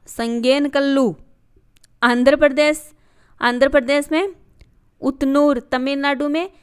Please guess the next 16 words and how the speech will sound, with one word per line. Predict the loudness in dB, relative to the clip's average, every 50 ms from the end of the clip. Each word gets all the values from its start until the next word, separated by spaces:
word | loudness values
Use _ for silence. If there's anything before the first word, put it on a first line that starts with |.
| _ _ _ _ _ -2
पोचमपल्ली। | 0 0 0 0 0 -4 -4 -4 -2 -4 -4 -4 -4 -4 -4 -6 -6 -8 -12 _ _ _ _ _ -16
ठीक | -14 -8 -2
है, | -2 -2 -2 -4 -10 _ _ _ _ _ _ _ _ _ _ _ -6 0
यहाँ | 0 0 0
से | 0 -2 -4
नवपाषाण | -2 0 -2 -2 0 0 0 0 0 -2 -4 -4 -4
काल | -2 -2 -2 -2 -2 -4
के | -6 -8 -6
साक्ष्य | -4 -4 -4 -4 -4 -4 -4 -4
मिलते | -4 -4 -6 -6 -8 -6 -6 -6
हैं। | -4 -4 -6 -6 -8 -10 _ _ _ _ _ _ _ _ -20 -20 -14 -8 -6
इसी | -6 -4 -2 -2 -2
प्रकार | 0 -2 -2 0 2 4 4 4 2 -2 -8 _ _ -6
दक्षिणी | -2 -2 -2 -2 -2 -2 -2 -2 0 -2 -4 -6 -8 _ _ _ _ _ -4
भारतीय | -2 2 4 4 4 2 2 -2 -4 -2 -2
नवपाषाण | 0 0 -2 -2 0 2 2 2 0 0 0 0 0 0 -2